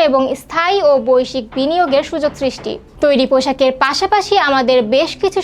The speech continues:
সম্ভাবনাময় খাত রয়েছে, যেমন তথ্য প্রযুক্তি, ওষুধ শিল্প, চামড়া ও পাট শিল্প, কৃষি ও কৃষি প্রক্রিয়াজাতকরণ। তথ্য ও যোগাযোগ প্রযুক্তি খাতটি ইতোমধ্যেই উল্লেখযোগ্য অগ্রগতি অর্জন করেছে। দেশ জুড়ে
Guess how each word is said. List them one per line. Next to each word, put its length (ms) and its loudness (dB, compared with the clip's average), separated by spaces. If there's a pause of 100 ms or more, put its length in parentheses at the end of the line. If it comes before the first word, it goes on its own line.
(100)
সম্ভাবনাময় 760 0 (100)
খাত 180 -2 (100)
রয়েছে, 320 -2 (580)
যেমন 260 2 (140)
তথ্য 240 0 (120)
প্রযুক্তি, 420 2 (240)
ওষুধ 280 2 (100)
শিল্প, 260 2 (280)
চামড়া 380 2 (100)
ও 20 4 (220)
পাট 220 0 (120)
শিল্প, 260 2 (180)
কৃষি 380 -2 (120)
ও 20 2 (140)
কৃষি 260 -4 (100)
প্রক্রিয়াজাতকরণ। 800 0 (420)
তথ্য 240 0 (180)
ও 20 6 (180)
যোগাযোগ 420 2
প্রযুক্তি 360 0 (100)
খাতটি 380 -2 (140)
ইতোমধ্যেই 760 -2 (100)
উল্লেখযোগ্য 500 -2 (200)
অগ্রগতি 440 -2 (120)
অর্জন 220 0 (100)
করেছে। 320 -4 (260)
দেশ 140 4 (100)
জুড়ে 200 2